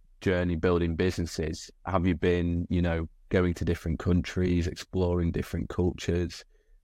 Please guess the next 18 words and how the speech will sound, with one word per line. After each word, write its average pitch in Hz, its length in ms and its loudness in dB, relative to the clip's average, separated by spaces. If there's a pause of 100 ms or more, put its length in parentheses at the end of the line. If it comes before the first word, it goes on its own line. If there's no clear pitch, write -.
(120)
and, 85 440 0
uh, 82 260 0 (260)
you 92 100 4
know, 85 120 4
almost 87 560 0 (460)
becoming, 92 320 2
like, 85 200 2
you 92 120 2
know, 90 100 2
what 90 140 0
they, 92 160 2
what 92 220 -2
they 90 80 -2
call 95 180 2
them, 82 120 0
a 80 40 -4
digital 92 380 -2
nomad? 90 500 0